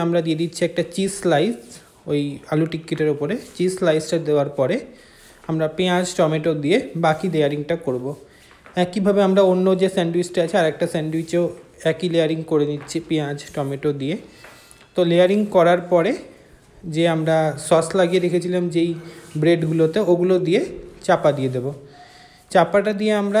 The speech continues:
একটুখানি কয়েক মিনিট, just এক কি দুই মিনিট প্যানের ওপর রেখে দেব। প্যানের ওপর রাখার জন্য কি হবে,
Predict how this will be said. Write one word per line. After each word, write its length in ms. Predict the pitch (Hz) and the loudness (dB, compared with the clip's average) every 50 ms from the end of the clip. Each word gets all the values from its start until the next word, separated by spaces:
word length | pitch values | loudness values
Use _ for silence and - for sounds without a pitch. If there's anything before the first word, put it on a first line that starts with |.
| 226 190 185 | 0 0 -4
একটুখানি 640 | 180 - - - 226 233 - - 202 165 160 180 202 220 214 - - - - - _ - | -6 -8 -6 -4 -4 -4 -2 -2 -2 -2 0 -2 -2 -2 -4 -8 -12 -18 -20 -14 _ 0
কয়েক 240 | 180 170 180 175 175 180 180 | 2 2 2 0 -2 -2 -2
মিনিট, 320 | 175 165 151 156 185 190 - - - - - _ _ 160 147 | -2 0 -2 -2 -4 -6 -8 -14 -20 -20 -20 _ _ -6 -4
just 260 | 147 160 156 - - - - 151 151 | -2 -4 -4 -6 -14 -12 -6 -4 -4
এক 60 | 147 - - - _ | -4 -6 -14 -8 _
কি 80 | 170 170 151 | -4 -2 0
দুই 120 | 160 160 156 151 | 0 -2 0 -2
মিনিট 220 | 147 156 185 185 - - - - - - - _ _ _ _ _ _ _ _ _ _ _ | -2 -2 -4 -4 -8 -12 -18 -20 -20 -20 -20 _ _ _ _ _ _ _ _ _ _ _
প্যানের 300 | 175 170 170 185 185 190 190 | 4 6 6 6 4 4 4
ওপর 140 | 190 202 202 180 170 | 4 2 2 2 2
রেখে 200 | 165 - 180 165 160 | 0 0 0 0 2
দেব। 140 | 151 131 143 190 269 - - - - - - - - - - | 2 2 2 0 0 -2 -10 -18 -20 -20 -20 -20 -20 -4 -2
প্যানের 240 | 175 175 185 196 196 | 0 2 2 2 2
ওপর 120 | 196 208 208 185 175 | 2 2 2 4 2
রাখার 240 | 175 - 202 196 185 | 2 0 -2 0 2
জন্য 140 | 202 202 208 214 208 | 0 0 0 0 -2
কি 80 | - 202 196 190 | -4 -2 0 0
হবে, 180 | 185 175 202 | 2 2 2